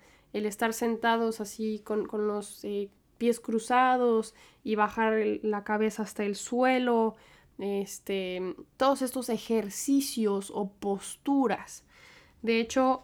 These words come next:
as-, asana significa estar sentado o postura, eso es lo que significa la palabra, y, em, es el ejercicio, vamos. Pero lo importante de este ejercicio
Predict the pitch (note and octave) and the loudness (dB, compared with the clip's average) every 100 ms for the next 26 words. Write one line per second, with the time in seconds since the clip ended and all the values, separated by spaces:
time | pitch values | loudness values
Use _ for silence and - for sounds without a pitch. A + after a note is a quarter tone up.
0 | - - G#3 - - B3+ C#4 A#3 G#3+ G#3 | -10 -6 -6 -6 0 2 4 2 4 2
1 | A3 G#3 G3 G3 - G#3+ A3+ A3 - - | 2 -2 -2 -2 -4 -2 2 4 2 -6
2 | _ F#3+ - G#3 G#3 A3+ G#3 G#3 G3+ G3+ | _ -14 -2 0 0 -2 -2 2 2 0
3 | - F#3 F#3 G3+ G3+ - E4+ G3+ G#3 A#3 | -4 -6 -4 -8 -6 -2 0 0 -2 -4
4 | A3 G#3+ G#3 G#3+ G#3 G#3+ G3+ G3 G#3+ A#3+ | -4 -4 -2 -2 -2 -4 -4 -4 -2 2
5 | B3 A3 A3+ - - - - - _ C#4 | 4 2 0 -4 -20 -20 -20 -20 _ 2
6 | C4 C4 B3 A#3 A3+ A3+ A3+ A3+ - A#3+ | 4 4 0 0 0 2 0 -2 -4 -6
7 | A#3+ C4 G#3+ A3+ G#3 - - A3+ - - | -2 -2 0 -2 -2 -2 -2 0 -2 -4
8 | F#3 - _ - - - _ - G3 D#3+ | -6 -6 _ -20 -20 -20 _ -4 -2 -2
9 | - G3 - _ _ _ - - - _ | -4 -16 -18 _ _ _ -20 -20 -20 _
10 | - C#4+ C#4 D4 C#4 C#4 F4 F4+ F#4+ D4+ | 0 4 4 4 2 0 -2 0 0 0
11 | - D#4 - C4+ - G#3 - C#4 C4+ G3+ | 0 -4 -2 -4 -2 -4 -2 -4 -2 -2
12 | F#3 | -2